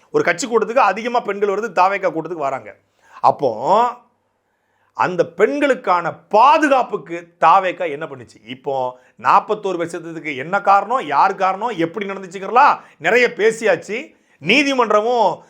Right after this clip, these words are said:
சி பி ஐ விசாரணை இருந்தா சி பி ஐயும் அதை முழுமையாக வெளிக்கொண்டு வரும், மாற்று கருத்தே இல்ல. ஆனா தாவேக்காவிடமும் தாவேக்கா பொறுப்பாளரிடத்திலையும் திரு விஜய் அவரிடத்திலும் நம்மகிட்ட இருக்க கேள்வி என்னன்னா,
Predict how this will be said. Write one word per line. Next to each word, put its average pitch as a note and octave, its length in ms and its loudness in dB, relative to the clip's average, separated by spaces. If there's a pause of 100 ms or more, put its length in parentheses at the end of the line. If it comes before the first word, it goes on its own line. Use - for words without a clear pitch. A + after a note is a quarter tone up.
(100)
சி C4+ 220 0
பி C4+ 100 2
ஐ B3+ 80 0
விசாரணை G#3 380 0
இருந்தா G#3+ 200 -2
சி C4 200 -2
பி A#3+ 120 -2
ஐயும் A3 300 2
அதை E3 200 0
முழுமையாக G#3 560 0
வெளிக்கொண்டு F#3 300 -4
வரும், C#3 260 -8
மாற்று E3 260 0
கருத்தே D#3 240 -10
இல்ல. A#2 220 -14 (220)
ஆனா C#3+ 600 2 (320)
தாவேக்காவிடமும் A#3+ 1040 2 (680)
தாவேக்கா C4 460 4
பொறுப்பாளரிடத்திலையும் A3 1080 0
திரு G#3+ 260 2
விஜய் A3+ 340 2
அவரிடத்திலும் A3+ 380 0
நம்மகிட்ட G3+ 220 0
இருக்க A3 120 -4
கேள்வி F#3+ 280 -6
என்னன்னா, E3 460 0